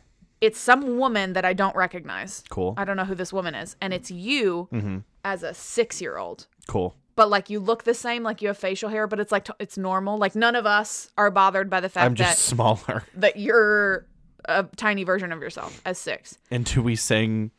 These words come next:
Speaker 2: I Want It That Way in a lineup?
Speaker 1: No.
Speaker 2: Oh.
Speaker 1: It's worse.
Speaker 2: That would be
Speaker 1: Um,
Speaker 2: fun.
Speaker 1: so you're this woman's kid,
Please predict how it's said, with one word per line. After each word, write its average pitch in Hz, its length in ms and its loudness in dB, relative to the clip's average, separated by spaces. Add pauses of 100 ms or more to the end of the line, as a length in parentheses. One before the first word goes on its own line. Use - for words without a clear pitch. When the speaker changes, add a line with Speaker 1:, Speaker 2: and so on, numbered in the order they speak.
(280)
Speaker 2:
I 120 80 4
Want 104 160 4
It 101 100 0
That 101 220 4
Way 123 400 4
in 101 80 -2
a 98 60 2
lineup? 101 540 0
Speaker 1:
No. 190 200 -8 (240)
Speaker 2:
Oh. 92 200 0 (420)
Speaker 1:
It's - 220 -10
worse. - 260 -8
Speaker 2:
That 190 200 -4
would - 60 2
be - 20 8
Speaker 1:
Um, 220 220 6
Speaker 2:
fun. 92 240 -6 (260)
Speaker 1:
so 226 640 6 (260)
you're 240 220 6
this 226 220 0
woman's 190 800 -6
kid, - 480 -4